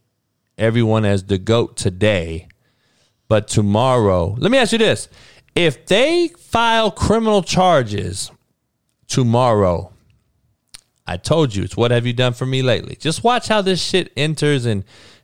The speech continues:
starts hitting everybody that's listening to this show,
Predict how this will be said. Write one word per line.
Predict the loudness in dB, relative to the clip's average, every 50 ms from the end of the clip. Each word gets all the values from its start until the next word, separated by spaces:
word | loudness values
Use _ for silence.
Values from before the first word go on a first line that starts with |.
| _ -16 -12
starts | -8 -4 0 0 0 0 0 0
hitting | 0 0 2 2 2 2
everybody | 0 0 0 0 2 2 0 0 -2 -4 -4 -4
that's | -4 -4 -2 0
listening | 0 0 0 0 0 0 0
to | 0
this | 0 0 -2
show, | -2 0 0 2 2 2 2 0 -2 -4 -8